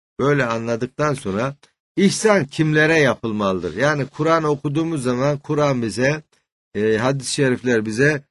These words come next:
e, kimlere ihsan yapmamızı öğütlemektedir?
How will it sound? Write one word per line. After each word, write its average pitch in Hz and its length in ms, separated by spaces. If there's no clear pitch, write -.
e, 107 140
kimlere 180 580
ihsan 135 400
yapmamızı 107 640
öğütlemektedir? 117 1000